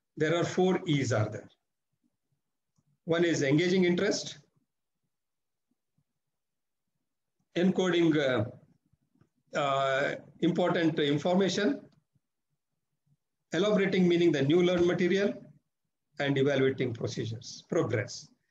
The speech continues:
So these are four principles of effective learning in many of the concepts. To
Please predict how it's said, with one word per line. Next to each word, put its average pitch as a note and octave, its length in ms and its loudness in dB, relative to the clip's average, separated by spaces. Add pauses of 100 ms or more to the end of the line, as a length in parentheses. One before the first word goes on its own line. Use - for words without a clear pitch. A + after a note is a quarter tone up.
(140)
So B3 120 0
these A#3 200 2
are A3+ 120 2
four A#3+ 300 2
principles G3 480 2
of F3+ 140 -2
effective D3 420 0
learning C3 500 0 (280)
in C3+ 120 0
many C#3 220 2
of B2+ 160 -2
the A#2+ 180 -2 (320)
concepts. A2+ 600 -6 (4000)
To B3+ 160 0